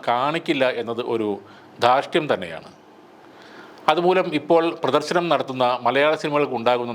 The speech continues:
നഷ്ടം ചെറുതല്ല. ഈ പി വി ആർക്കാർക്ക് മലയാളികളുടെ അല്ലെങ്കിൽ മലയാളി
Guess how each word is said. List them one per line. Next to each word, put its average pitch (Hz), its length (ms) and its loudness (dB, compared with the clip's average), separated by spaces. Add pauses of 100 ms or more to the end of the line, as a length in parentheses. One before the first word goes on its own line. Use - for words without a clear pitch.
നഷ്ടം 107 300 -2 (180)
ചെറുതല്ല. 107 420 0 (2000)
ഈ - 20 4 (140)
പി 160 120 4 (100)
വി 196 160 4
ആർക്കാർക്ക് 165 440 2 (220)
മലയാളികളുടെ 160 640 2 (400)
അല്ലെങ്കിൽ 151 320 0
മലയാളി 170 380 2